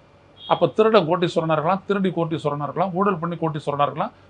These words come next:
கொள்ளையடிச்சு கோட்டீஸ்வரனா இருக்கலாம், எல்லாம் பூர்வ ஜென்ம வினை பயனாது. அப்போ அது, அதுல வந்துட்டு இந்த மகேஷ், மகாவிஷ்ணுக்கெல்லாம் எங்க இருக்குது இடம்?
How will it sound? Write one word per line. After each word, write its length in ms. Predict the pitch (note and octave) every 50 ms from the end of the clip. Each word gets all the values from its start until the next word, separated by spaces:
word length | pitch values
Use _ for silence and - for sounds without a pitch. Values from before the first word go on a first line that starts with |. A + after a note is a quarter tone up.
| - -
கொள்ளையடிச்சு 360 | F#3 G3 A3 G#3+ F#3 D#3+ - F3 E3
கோட்டீஸ்வரனா 440 | E3+ E3 E3+ - - D#3 D3+ C#3+ C3+
இருக்கலாம், 260 | B2+ C3 C#3 C3+ - - - - - D#3+
எல்லாம் 220 | F3+ G3+ G3 D#3 -
பூர்வ 220 | G3 A3 G#3+ G3 D3+ C#3
ஜென்ம 180 | C3+ C3 C3+ B2 C#3
வினை 120 | D#3 F3 E3 C#3+
பயனாது. 440 | A#2+ G2 G2 F#2 E2+ D#2 F2 F2 F2+ B2+ C3 G2+ D#2+ - - - - - - - - - -
அப்போ 160 | - - - C#3+ - - B2
அது, 140 | C#3+ F3 A3 A3 G#3 G3+ E3+ - -
அதுல 200 | E3+ F#3+ G3+ G3
வந்துட்டு 220 | G3 G#3+ A3 B3 A#3 G3+
இந்த 140 | E3 D#3+ D#3 C#3+ C#3
மகேஷ், 380 | C#3+ D#3+ F#3+ A3 A3+ G#3+ G#3+ - - - E3
மகாவிஷ்ணுக்கெல்லாம் 760 | D#3+ E3+ G3 G3 F#3+ F3+ - - - E3+ D3 E3 F3+ F3+ D#3+
எங்க 120 | D3 D#3+ F3 F3+
இருக்குது 220 | D#3+ C3+ B2+ B2 A#2
இடம்? 200 | A#2+ A2+ A2